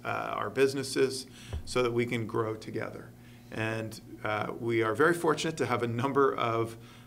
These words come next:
uh, large private projects, uh, Cambrian Rise, Cambria Hotel, uh, Bove, City Place, uh, development, and, and many others.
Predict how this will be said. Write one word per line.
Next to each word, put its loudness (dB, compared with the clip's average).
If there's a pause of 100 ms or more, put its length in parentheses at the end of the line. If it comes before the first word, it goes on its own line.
(160)
uh, 0
large 2
private -2
projects, -2 (140)
uh, -4
Cambrian -2
Rise, 2 (460)
Cambria 0
Hotel, 0 (560)
uh, -4
Bove, 6
City 0
Place, -2 (140)
uh, -4
development, -2 (600)
and, -2
and -2
many 0
others. 0